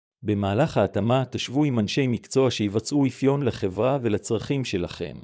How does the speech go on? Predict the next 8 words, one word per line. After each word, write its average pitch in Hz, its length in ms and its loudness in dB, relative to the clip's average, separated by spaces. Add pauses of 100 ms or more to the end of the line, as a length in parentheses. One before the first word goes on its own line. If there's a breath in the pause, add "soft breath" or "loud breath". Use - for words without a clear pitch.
(500)
ועל 95 260 0
פיו 120 280 0
הם 110 120 4
יתקינו 143 420 0
את 127 100 -2
התוכנה 120 440 0
בעסק 117 460 0
שלכם. 87 500 -4